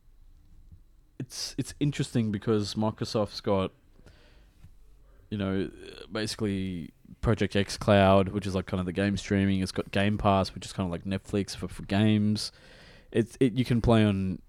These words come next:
pretty much, like, you know, you got an Android phone, you can play on it. You've got a,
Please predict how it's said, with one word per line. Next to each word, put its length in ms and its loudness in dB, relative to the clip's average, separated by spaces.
pretty 160 -2
much, 400 -6
like, 320 -6
you 80 -2
know, 80 -2
you 140 -4
got 120 0
an 60 -2
Android 360 0
phone, 240 0
you 60 -4
can 140 -6
play 220 0
on 120 -4
it. 140 -10
You've 260 -6
got 160 0
a, 340 -2